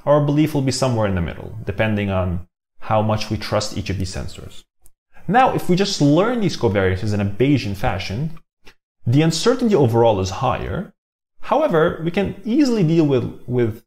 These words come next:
the fault occurring without any fault detection beforehand, without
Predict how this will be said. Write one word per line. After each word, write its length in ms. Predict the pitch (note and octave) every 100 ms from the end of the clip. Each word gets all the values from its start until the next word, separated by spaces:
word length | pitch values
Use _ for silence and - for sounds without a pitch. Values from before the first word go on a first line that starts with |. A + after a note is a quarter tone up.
| _ _ _ _ -
the 120 | A#2
fault 420 | - - G#3+ -
occurring 640 | - - G#2+ G2 D3 G#3 - - -
without 500 | D3 G3 B3+ C4 -
any 380 | F3+ G3+ G#3+ G#3+
fault 240 | - D3+
detection 400 | C#3+ C3+ - A#2+
beforehand, 540 | G#2 A#2 A2 A2 C3 -
without 420 | A2+ B2 A#2+ -